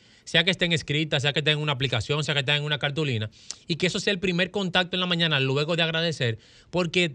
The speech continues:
ya después que yo estoy claro de todo lo que tengo, entonces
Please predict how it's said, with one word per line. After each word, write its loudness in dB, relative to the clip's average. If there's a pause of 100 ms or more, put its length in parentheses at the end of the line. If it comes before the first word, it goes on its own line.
ya 4
después 0
que 0
yo 2
estoy 2
claro 2 (460)
de 2
todo 4
lo 4
que 4
tengo, 0
entonces 0